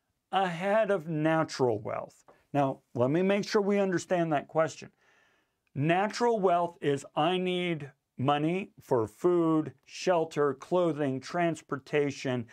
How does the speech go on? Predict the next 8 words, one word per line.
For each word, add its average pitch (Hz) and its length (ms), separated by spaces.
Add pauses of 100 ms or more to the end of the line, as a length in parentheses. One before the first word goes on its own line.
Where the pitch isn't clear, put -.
(220)
safety, 170 500
security, 156 800
utilities, 131 1080 (320)
to 135 100
be 165 160
able 156 220
to 147 180
enjoy 165 560